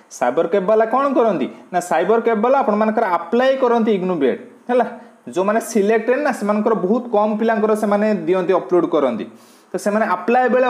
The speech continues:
ଅଦର୍ଶରେ ଦିଆଯାଏନି, କିନ୍ତୁ ଏଠି selection ହେଇଛି, ଏଠି ଅଦର୍ଶରେ ଦେବାର ଥିଲା, ମୁଁ ଆପଣମାନଙ୍କୁ already କହିଥିଲି। କିନ୍ତୁ cyber cab ବାଲା ଆପଣମାନଙ୍କୁ କହିଲେ upload ନ କରିବା ପାଇଁ, upload ନ କଲେ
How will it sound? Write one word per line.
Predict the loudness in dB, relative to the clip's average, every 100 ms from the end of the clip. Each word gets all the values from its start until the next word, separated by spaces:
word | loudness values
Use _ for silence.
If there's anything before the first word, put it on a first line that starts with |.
| 2
ଅଦର୍ଶରେ | 0 0 0 2
ଦିଆଯାଏନି, | 2 2 2 0 -2 -8 -18 -10
କିନ୍ତୁ | -2 0 2
ଏଠି | 2 -2 -2
selection | 0 0 0 -2 0
ହେଇଛି, | 0 0 0
ଏଠି | 0 0
ଅଦର୍ଶରେ | 0 0 0 0
ଦେବାର | 0 0 0
ଥିଲା, | 0
ମୁଁ | 0
ଆପଣମାନଙ୍କୁ | 0 -2 0 0
already | 2 2 2
କହିଥିଲି। | 0 0 0 -2 -6 -14 -20 _ -4
କିନ୍ତୁ | 0 0 -2 -8 -20 _ _ _ _ _ -14
cyber | -6 -2 0 0
cab | 0
ବାଲା | 0 2
ଆପଣମାନଙ୍କୁ | 0 0 0 2
କହିଲେ | 2 2
upload | 0 0 0
ନ | 0
କରିବା | 0 0
ପାଇଁ, | 2 0
upload | 2 0 0
ନ | -2
କଲେ | 0